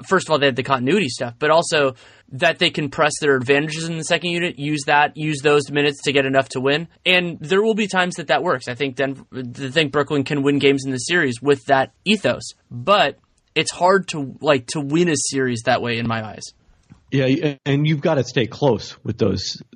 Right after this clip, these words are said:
Speaker 2: first units on the court, and, and that just wasn't the case in the third quarter of, of game two, where, you know, they, they got,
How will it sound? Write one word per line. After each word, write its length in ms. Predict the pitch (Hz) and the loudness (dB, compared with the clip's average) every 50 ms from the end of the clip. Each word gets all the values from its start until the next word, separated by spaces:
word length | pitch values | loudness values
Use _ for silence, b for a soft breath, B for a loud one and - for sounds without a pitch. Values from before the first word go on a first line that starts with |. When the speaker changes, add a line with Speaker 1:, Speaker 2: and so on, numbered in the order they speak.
| _ - - | _ -20 -20
Speaker 2:
first 380 | - - - 101 - - - | -6 -2 0 0 0 0 0
units 240 | 110 98 98 92 - | 0 0 0 0 0
on 100 | 101 98 | -2 -2
the 100 | 92 95 | -2 -6
court, 320 | - - - 107 92 90 95 | -4 -2 0 0 2 2 2
and, 200 | 92 92 95 - | 0 0 0 0
and 240 | - 113 104 107 | 0 2 2 4
that 120 | 113 113 107 | 2 2 2
just 200 | - 113 98 107 | 2 0 0 2
wasn't 260 | 110 110 107 101 95 | 0 0 0 0 -4
the 60 | 104 | -2
case 300 | - 110 104 101 - - | 0 0 0 2 0 0
in 100 | 104 92 | -2 -2
the 60 | 90 | -2
third 260 | - - 107 104 95 - | 0 0 0 0 0 0
quarter 440 | - 110 104 101 98 101 95 92 | 0 0 0 2 2 0 0 2
of, 300 | 90 90 92 92 - - - B B B B B B B B - | 2 2 0 0 -2 -6 -16 B B B B B B B B 0
of 240 | 95 95 90 92 | 0 0 0 2
game 260 | - 110 101 95 92 87 | 0 2 2 2 2 2
two, 340 | - - 123 120 113 104 | 0 0 0 2 2 2
where, 380 | 98 90 95 92 90 90 87 92 | 2 2 2 2 2 2 0 0
you 120 | - 107 98 | 0 2 2
know, 100 | 95 90 | 2 2
they, 220 | 87 90 87 87 | 2 2 2 0
they 300 | 85 - - 90 90 90 | 0 -2 -2 -2 -2 0
got, 260 | 85 90 87 85 - | 0 0 0 0 -2